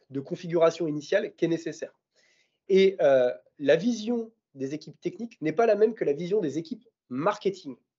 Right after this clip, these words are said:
Nous, notre rôle, euh, que ce soit avec, euh, euh, que ce soit Dialogue Insight ou Bellacom, c'est de, de permettre au marketing de s'affranchir de la D S I et de l'équipe technique.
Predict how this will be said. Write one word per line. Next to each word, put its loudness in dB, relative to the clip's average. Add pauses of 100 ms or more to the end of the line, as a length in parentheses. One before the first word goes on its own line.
(500)
Nous, 6
notre 4
rôle, 0 (500)
euh, -2
que -10
ce -8
soit 2
avec, 0
euh, -4 (120)
euh, -6 (380)
que -10
ce -12
soit 2
Dialogue 2
Insight -2
ou -4
Bellacom, 2 (420)
c'est -2
de, 2
de -6
permettre 0 (240)
au 0
marketing -2
de -6
s'affranchir -4 (640)
de 4
la 6
D 6
S 0
I -8
et -8
de -10
l'équipe -10
technique. -16